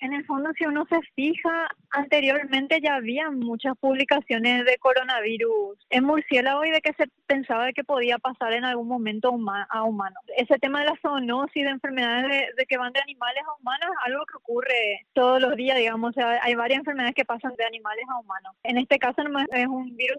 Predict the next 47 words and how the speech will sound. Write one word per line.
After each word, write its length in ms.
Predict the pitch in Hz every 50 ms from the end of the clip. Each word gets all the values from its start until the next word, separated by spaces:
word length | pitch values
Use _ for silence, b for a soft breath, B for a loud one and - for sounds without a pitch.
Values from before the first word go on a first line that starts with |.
| -
que 120 | - 262 240
es 80 | 247 -
súper 220 | 262 233 254 254 262
infectivo, 500 | 269 - - 254 240 - - 240 247 262 269 -
súper 240 | 285 - - 240 240
contagioso, 680 | 262 269 262 285 - - - 233 240 - 302 302 311 - _ _
pero 760 | - 262 254 247 254 254 247 240 233 226 226 220 220 214 - _
con 180 | - 269 254 254
respecto 460 | 277 285 285 - - 240 247 226 277
al 100 | 285 302
origen, 460 | 302 285 254 247 277 277 311 302 302 -
si 100 | - 277
fue 300 | - - 247 240 240 247
en 140 | 247 247 254
un 140 | 262 262 262
mercado 1160 | 269 262 254 262 - - - 220 220 226 247 262 269 277 285 294 285 285 285 285 277 277 262 262
de 160 | 269 269 -
comida 480 | - 277 254 247 247 262 285 285 285
en 100 | 285 285
verdad, 380 | 277 285 277 254 233 240 240 247 254 254 -
o 180 | - 262 247 247 -
si 340 | - 269 262 254 247 240 214 - _ _
de 160 | 254 220 254
repente 380 | 254 254 233 - 233 240 233 269
estaban 340 | - - 240 233 247 247 262
estudiando 640 | 285 - - 294 269 247 226 226 233 240 262 262 -
el, 280 | 254 254 254 254 247 -
el 160 | - 240 240
virus 260 | 220 240 247 262 277 285
y 100 | 277 -
se 80 | - 294
escapó, 460 | 302 - 302 262 214 - 262 277 285
eso 180 | 311 320 - 320 302
ya 80 | 294 277
es 220 | 277 294 - -
algo 220 | 220 233 247 262 - _ _
que 120 | - 262 240
yo 100 | 240 226
creo 140 | 240 226
que 80 | 233 240
se 100 | - 262
tiene 220 | 220 226 220 220
que 80 | 208 233
investigar 480 | 233 226 247 240 - 247 226 202 208 208
más 240 | 208 220 233 226
a 20 | 226 -
fondo. 340 | - 202 202 190 196 190